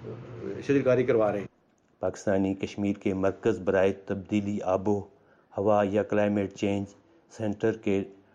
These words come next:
Speaker 2: director جنرل ڈاکٹر اورنگزیب خان کہتے ہیں کہ جنگلات کے کٹاؤ میں اضافہ اور سالانہ شجرکاری میں کمی کے باعث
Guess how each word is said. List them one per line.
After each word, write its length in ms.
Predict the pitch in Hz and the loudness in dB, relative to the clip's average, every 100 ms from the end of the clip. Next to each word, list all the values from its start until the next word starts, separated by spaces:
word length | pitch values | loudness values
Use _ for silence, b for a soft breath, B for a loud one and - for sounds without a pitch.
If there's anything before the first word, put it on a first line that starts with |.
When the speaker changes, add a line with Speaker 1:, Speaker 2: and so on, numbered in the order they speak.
| - | -6
Speaker 2:
director 500 | 95 101 101 - 127 | 2 2 2 -2 -4
جنرل 400 | 104 98 92 98 | -2 -2 0 0
ڈاکٹر 400 | 95 98 - 104 | 0 0 0 -2
اورنگزیب 760 | - 107 107 104 90 98 98 | 2 2 4 2 0 -2 -2
خان 240 | - 101 104 | -2 -2 -2
کہتے 400 | 101 98 117 104 | -2 0 -2 -2
ہیں 220 | 107 107 | -2 -2
کہ 160 | 104 | -4
جنگلات 640 | 92 98 92 92 98 98 - | -4 -4 -2 2 2 0 -4
کے 100 | 98 | -6
کٹاؤ 400 | - - 95 101 | -4 -2 2 2
میں 180 | 101 87 | 0 -2
اضافہ 420 | 87 98 98 117 | 0 0 2 2
اور 260 | 110 98 | 2 -2
سالانہ 460 | 98 107 95 95 101 | -4 -2 0 0 -2
شجرکاری 640 | 101 - 92 90 90 90 107 | -4 -4 -4 -2 0 2 0
میں 160 | 104 | -2
کمی 360 | - 101 104 113 | -2 -4 -2 -4
کے 140 | 107 | -4
باعث 380 | 90 92 117 - | -2 0 0 -2